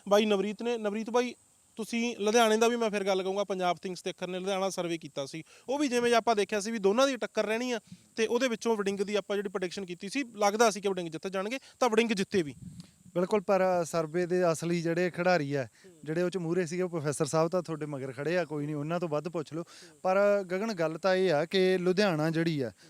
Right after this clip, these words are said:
Speaker 2: ਸੀਟ, ਉਹ ਬਿਲਕੁਲ, ਅ, ਪਤਾ ਸੀ ਕਿ ਵੜਿੰਗ ਜਿੱਤ ਜਾਣਗੇ, ਪਰ ਰਵਨੀਤ ਸਿੰਘ ਬਿੱਟੂ ਨੇ ਵੀ ਕਾਫੀ ਟਫ ਸਮਾਂ ਦਿੱਤਾ ਤੇ ਮੈਨੂੰ ਤਾਂ ਇਹ ਲੱਗਦਾ ਹੈ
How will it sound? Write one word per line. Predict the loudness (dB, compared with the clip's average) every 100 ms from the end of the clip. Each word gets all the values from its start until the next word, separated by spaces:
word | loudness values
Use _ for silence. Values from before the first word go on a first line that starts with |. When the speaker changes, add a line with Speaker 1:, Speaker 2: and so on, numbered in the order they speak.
| _
Speaker 2:
ਸੀਟ, | -4 -2 -2 -6 -12 -20 _ 0
ਉਹ | 2
ਬਿਲਕੁਲ, | 4 2 0 4 6 6 4 2
ਅ, | -8 _ -6 -2 -2 -2 0
ਪਤਾ | 0 0
ਸੀ | -4 -6 -8 -4
ਕਿ | -2
ਵੜਿੰਗ | 2 2 2
ਜਿੱਤ | 0 0 -2
ਜਾਣਗੇ, | -2 0 -2 -4 -8 -12 -20 _ _ _
ਪਰ | -2 2
ਰਵਨੀਤ | 2 2 0 2 2 2 0
ਸਿੰਘ | -2 -2
ਬਿੱਟੂ | -2 -4 -4 -2
ਨੇ | -2
ਵੀ | -2
ਕਾਫੀ | 2 2 2 -4 -2
ਟਫ | -2 -2
ਸਮਾਂ | -2 -2 0
ਦਿੱਤਾ | 0 -2 -6 -6 -12 -4 0
ਤੇ |
ਮੈਨੂੰ | 0 0 0 0
ਤਾਂ | 2
ਇਹ | 4
ਲੱਗਦਾ | 4 4 2
ਹੈ | -2